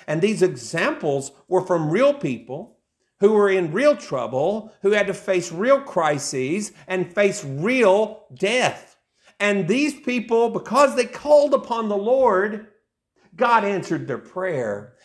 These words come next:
And I think that's what we need to be doing, asking God for help. Why do we see some of the things happening today? Well, are we asking God to help?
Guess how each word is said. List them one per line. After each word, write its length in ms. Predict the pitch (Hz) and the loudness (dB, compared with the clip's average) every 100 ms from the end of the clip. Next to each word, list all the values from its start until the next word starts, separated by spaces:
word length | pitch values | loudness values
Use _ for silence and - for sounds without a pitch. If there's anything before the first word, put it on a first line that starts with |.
| - | -4
And 120 | 220 | 0
I 120 | 247 | 0
think 280 | 240 269 247 | 0 -4 -2
that's 240 | 247 220 | -2 -2
what 240 | 220 233 208 | -4 -6 -6
we 220 | 254 294 | -6 -2
need 220 | 262 220 | 0 2
to 60 | 175 | 2
be 140 | 156 | 0
doing, 460 | 139 147 135 110 101 _ - | 0 0 0 -2 -10 _ -6
asking 580 | 220 233 220 233 226 208 | 0 2 0 -4 -2 0
God 400 | 185 180 180 185 | 4 4 2 0
for 160 | 214 | -2
help. 380 | 202 285 262 - - _ _ | 2 2 2 -2 -20 _ _
Why 480 | - 247 277 285 247 | -10 0 2 4 4
do 120 | 190 | 2
we 140 | 180 165 | 2 0
see 340 | - 190 165 | -4 -4 -2
some 240 | 143 180 160 | -2 -4 -4
of 60 | |
the 100 | 151 | -6
things 320 | 147 156 151 | -6 -6 -6
happening 460 | 143 156 139 147 143 | 0 0 0 -4 -6
today? 300 | 135 147 123 | 0 2 2
Well, 160 | 165 262 | 2 4
are 160 | 233 | 4
we 180 | 214 180 - | 2 -2 0
asking 440 | 160 151 170 147 | 0 0 -6 -8
God 460 | 127 117 156 240 - - _ | -4 -2 0 0 -4 -14 _
to 100 | 175 | -4
help? 400 | 165 240 - _ | -2 -2 -4 _